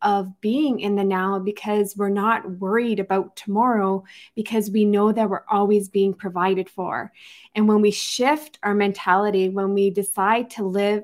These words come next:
in the state of nature and how nature lives, nature is not a stressful environment, and either is our human environment supposed to be stressful. We have made it stressful. We have made it complicated with everything that is outside of ourselves. So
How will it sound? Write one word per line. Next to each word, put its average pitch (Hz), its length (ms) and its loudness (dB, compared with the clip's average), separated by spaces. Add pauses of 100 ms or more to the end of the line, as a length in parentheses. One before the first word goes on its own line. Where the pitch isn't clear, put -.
in 202 160 -2
the 196 80 -2
state 202 440 0
of 190 160 -4
nature 196 560 -4
and 220 120 -4
how 196 280 0
nature 196 580 0
lives, 185 400 -4 (420)
nature 240 380 0
is 277 160 0
not 214 180 2
a 214 60 0
stressful 214 480 -2
environment, 185 600 -2
and 196 220 -10 (200)
either 226 380 4
is 208 480 2 (120)
our 190 260 2
human 214 520 0
environment 185 580 -2
supposed 190 280 -6
to 190 80 -6
be 185 100 -2
stressful. 185 680 -2 (260)
We 240 320 4
have 196 300 -2
made 190 220 0
it - 140 -8
stressful. 185 480 -6
We 214 260 0
have 208 280 -2
made 190 220 0
it - 120 -10
complicated 185 800 -4 (380)
with 196 160 2
everything 208 560 4
that 185 160 2
is 180 120 -2
outside 185 460 -2
of 185 80 -4
ourselves. 180 640 -6
So 202 320 4